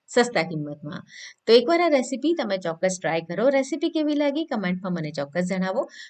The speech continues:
તમને જો રેસીપી પસંદ આવી છે, મારી મહેનત પસંદ આવી છે, તો વીડિયોને લાઈક કરી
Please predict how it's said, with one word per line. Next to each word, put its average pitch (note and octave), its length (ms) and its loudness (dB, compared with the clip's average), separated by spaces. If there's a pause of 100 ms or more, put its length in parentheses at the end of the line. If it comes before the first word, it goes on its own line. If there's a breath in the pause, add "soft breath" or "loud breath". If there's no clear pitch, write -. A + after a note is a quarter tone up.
તમને A3 280 6
જો F#3 140 6
રેસીપી B3 380 0
પસંદ C4+ 340 2
આવી B3 260 -2
છે, C#4+ 200 4
મારી F#3 240 2
મહેનત F3 260 -2
પસંદ G3+ 360 -2
આવી G3+ 200 -2
છે, D4+ 140 2
તો D#4 140 4
વીડિયોને F3 400 0
લાઈક D#3 200 -4
કરી C4+ 220 -2